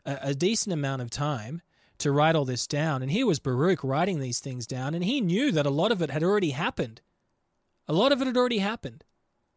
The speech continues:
And one of the th-, stinging things that he prob-, was probably writing down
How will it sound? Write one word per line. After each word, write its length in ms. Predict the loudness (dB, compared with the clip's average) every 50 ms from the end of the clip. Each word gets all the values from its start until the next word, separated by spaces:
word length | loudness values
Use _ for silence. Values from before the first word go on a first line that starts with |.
| _ _ _ _ _ _ _ _ _ -8
And 120 | -4 -2
one 140 | 0 2 2
of 80 | 0 0
the 100 | -2 -4
th-, 200 | -6 -8 -6 -4
stinging 520 | -2 -2 -2 0 0 0 2 2 2 2
things 320 | 0 0 -2 -4 -2 -4 -4
that 80 | -2
he 100 | -4 -4
prob-, 320 | -4 -4 -4 -4 -4 -4 -4
was 140 | -6 -6
probably 460 | -6 -4 -2 0 0 0 0 0 -2 0
writing 380 | 0 -2 -2 -2 -4 -4 -4
down 340 | -4 -4 -4 -2 -4 -4 -4